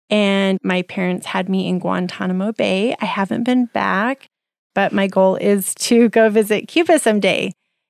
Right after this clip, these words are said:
Um, because sometimes they've opened it and sometimes it's not, but I think it's opened now, so I need to go visit.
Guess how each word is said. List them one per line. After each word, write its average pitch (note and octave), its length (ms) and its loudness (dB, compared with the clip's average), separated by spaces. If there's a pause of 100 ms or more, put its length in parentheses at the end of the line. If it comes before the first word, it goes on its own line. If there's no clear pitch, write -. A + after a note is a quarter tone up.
(160)
Um, A3 220 2
because A3+ 580 -2
sometimes B3 600 0
they've B3 300 2
opened A#3+ 320 0
it A#3+ 200 0
and G#3 300 -4
sometimes G#3 300 0
it's G#3 160 -8
not, G3 160 -2
but - 60 0
I A3 100 0
think A#3+ 180 -4
it's A#3+ 140 -2
opened F#3+ 360 -4
now, - 220 -8
so - 160 -8
I - 80 0
need F#3+ 140 0
to F#3+ 60 -4
go F#3+ 120 -2
visit. - 380 -8